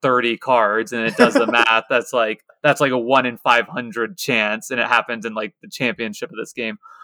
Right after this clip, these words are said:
Speaker 1: or, like, the luckiest game of Magic ever, you know, that shows the person drawing, like, exactly the three cards they need in order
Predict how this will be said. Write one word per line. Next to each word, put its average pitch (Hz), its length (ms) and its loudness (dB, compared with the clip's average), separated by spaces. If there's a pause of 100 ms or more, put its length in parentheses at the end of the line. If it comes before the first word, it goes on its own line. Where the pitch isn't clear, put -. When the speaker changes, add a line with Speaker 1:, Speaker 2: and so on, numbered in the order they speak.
(140)
Speaker 1:
or, 214 140 6
like, 180 240 2
the 156 120 4
luckiest 135 800 0 (320)
game 131 260 2
of 117 80 2
Magic 117 440 0
ever, 113 460 0 (280)
you 156 80 2
know, 139 100 4
that 127 100 4
shows 123 300 0
the 127 100 -2
person 127 300 -2
drawing, 117 280 2
like, 113 160 -2
exactly 127 800 -2
the 120 220 0
three 127 220 -2
cards 110 400 -2
they 117 160 0
need 117 480 -2
in 135 200 -2
order 113 560 0